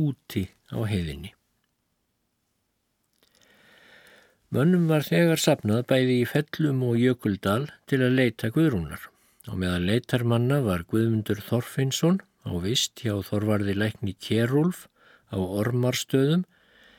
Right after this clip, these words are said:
en síðar lengi til heimilis á Skriðuklaustri hjá Halldóri Benediktssyni. Hugðust menn hafa tík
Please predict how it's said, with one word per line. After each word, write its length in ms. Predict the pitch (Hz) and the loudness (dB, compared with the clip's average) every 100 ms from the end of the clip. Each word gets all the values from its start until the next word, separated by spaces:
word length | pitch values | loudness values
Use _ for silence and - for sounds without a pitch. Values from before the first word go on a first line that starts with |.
| _ - | _ -8
en 220 | 127 113 | -6 -4
síðar 400 | 113 147 151 131 | -2 0 2 2
lengi 300 | 127 147 139 131 | 0 -2 -2 -4
til 140 | 131 | 0
heimilis 460 | 127 143 131 123 - | 2 2 0 -2 -2
á 80 | 123 | -4
Skriðuklaustri 1000 | 117 - 165 165 110 - 101 - 117 101 | -4 -2 0 2 0 -2 -4 -4 -6 -6
hjá 140 | - 107 | -4 -2
Halldóri 720 | 101 117 123 - 117 113 117 | 0 0 -2 -2 -2 0 -2
Benediktssyni. 880 | - 160 131 98 92 - 76 76 - _ _ _ - _ _ _ - - - _ - | 0 0 0 -4 -10 -8 -10 -12 -20 _ _ _ -20 _ _ _ -20 -20 -20 _ 0
Hugðust 380 | 113 110 104 110 | 2 2 -2 -2
menn 220 | 110 110 | 0 2
hafa 240 | 110 101 95 | 2 2 -2
tík 460 | - 107 143 - - | -4 -2 -2 -4 -12